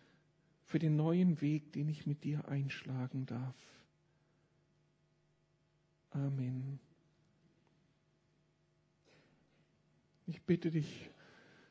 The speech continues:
für die Menschen unter uns, die irgendwie dein Werben heute Morgen spüren. Die dir noch gar nicht begegnet sind oder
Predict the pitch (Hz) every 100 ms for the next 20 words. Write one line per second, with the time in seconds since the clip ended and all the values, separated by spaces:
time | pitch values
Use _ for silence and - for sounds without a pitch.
0 | _ _ _ - 185 202 208 180 185 180
1 | 170 175 165 160 - 160 151 - - 170
2 | 143 135 - _ _ _ _ _ _ _
3 | _ _ _ _ - 190 190 175 175 165
4 | 160 165 160 151 147 151 147 139 139 -
5 | 139 131 135 135 135 - - 131 139 135
6 | 135 - _ _ _ _ _ _ _ _
7 | _ _ _ _ _ _ _ _ 185 170
8 | 156 - 165 156 170 - 185 180 170 165
9 | 170 160 - 165 165 160 151 143